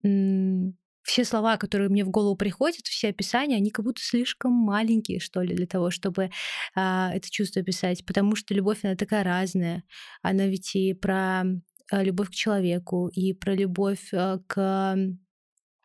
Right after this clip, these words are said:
к Богу, она и про любовь к,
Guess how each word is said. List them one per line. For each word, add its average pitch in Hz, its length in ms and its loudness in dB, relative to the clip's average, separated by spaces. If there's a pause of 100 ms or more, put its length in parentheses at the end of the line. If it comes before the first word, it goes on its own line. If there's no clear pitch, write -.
(440)
к 202 320 4
Богу, 185 460 2
она 185 400 0
и 185 300 0 (340)
про 196 100 0
любовь 190 440 -2
к, 185 880 0